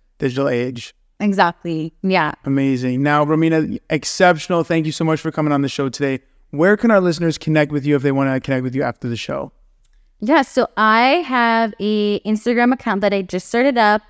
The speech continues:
Speaker 2: um, a few months ago. Um, it's at, it's at Get Real with Ro. Um, so I'm still, I'm still starting that up, but I'm starting to put a little more content out there.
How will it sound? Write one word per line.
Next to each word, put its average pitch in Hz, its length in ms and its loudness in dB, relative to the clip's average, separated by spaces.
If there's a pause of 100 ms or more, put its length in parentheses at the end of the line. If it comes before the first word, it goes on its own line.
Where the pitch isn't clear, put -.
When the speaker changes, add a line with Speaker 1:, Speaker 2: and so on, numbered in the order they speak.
(140)
Speaker 2:
um, 175 800 -4
a 196 60 -12
few 277 240 2
months 233 260 2
ago. 208 400 2 (440)
Um, 190 480 0
it's - 420 -4
at, 190 260 -2 (260)
it's 202 300 -4
at 208 380 0
Get 202 260 4
Real 208 420 2
with 190 280 -4
Ro. 180 500 0
Um, 196 240 0
so - 140 -4
I'm 202 80 0
still, 233 420 0 (240)
I'm 226 140 0
still 262 200 2
starting 226 400 0
that 208 160 4
up, 185 320 0
but 220 140 0
I'm 214 140 0
starting 220 240 0
to 220 80 -4
put 214 140 -2
a 196 60 2
little 185 160 0
more 180 200 -2
content 339 540 2
out 285 220 0
there. 285 400 2